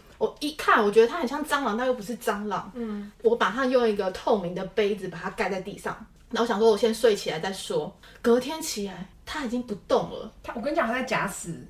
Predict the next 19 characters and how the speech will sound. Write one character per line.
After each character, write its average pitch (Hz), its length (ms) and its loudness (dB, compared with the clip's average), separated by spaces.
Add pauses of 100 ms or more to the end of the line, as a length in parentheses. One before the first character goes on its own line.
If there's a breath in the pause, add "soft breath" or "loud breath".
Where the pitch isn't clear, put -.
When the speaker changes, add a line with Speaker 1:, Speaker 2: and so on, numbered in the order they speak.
Speaker 2:
它 - 80 -10
没 269 100 -6
有 208 80 -4
真 202 160 -8
的 202 80 -10
死。 170 260 -16 (420)
Speaker 1:
它 233 120 -4
真 226 180 0
的 208 80 0
死 - 260 -12
掉 - 180 -2
了。 214 40 2
Speaker 2:
你 208 60 2
怎 202 80 0
么 180 120 -4
知 190 160 -8
道？ 170 320 -2 (140)
Speaker 1:
因 311 100 -8
为 381 140 2